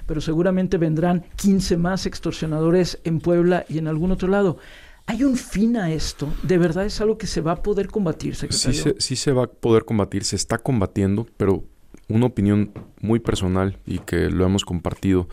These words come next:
Speaker 2: en varias ocasiones y coinciden gobernadores y gobernadores varios, es la fort-, el fortalecimiento de las instituciones de seguridad. La presidenta for-, ha fortalecido, por ejemplo, el Centro Nacional de Inteligencia, lo que era el cisen.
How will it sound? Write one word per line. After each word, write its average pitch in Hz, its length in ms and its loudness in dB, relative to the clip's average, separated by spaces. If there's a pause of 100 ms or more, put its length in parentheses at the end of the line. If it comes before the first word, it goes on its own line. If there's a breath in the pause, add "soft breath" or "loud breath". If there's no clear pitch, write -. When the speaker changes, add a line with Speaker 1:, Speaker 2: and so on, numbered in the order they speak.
(540 loud breath)
Speaker 2:
en 92 160 0
varias 101 260 2
ocasiones 95 400 -4
y 85 60 -8
coinciden 95 520 0
gobernadores 87 760 -2 (100)
y 90 160 -6
gobernadores 85 680 2
varios, 90 380 -4 (640 loud breath)
es 104 280 0
la 113 120 2
fort-, - 400 -10
el 101 100 0
fortalecimiento 98 1040 0 (160)
de 95 140 -2
las 87 120 -2
instituciones 92 580 -2
de 90 100 0
seguridad. 82 440 0 (920 soft breath)
La 95 120 -4
presidenta 123 560 0
for-, 110 220 -6
ha 98 80 -2
fortalecido, 104 640 -2
por - 140 -6
ejemplo, 101 280 0
el 90 40 0
Centro 95 280 0
Nacional 87 340 0
de 90 60 4
Inteligencia, 82 520 -2
lo 92 120 0
que 95 100 -2
era 92 60 4
el 92 40 2
cisen. 76 380 -2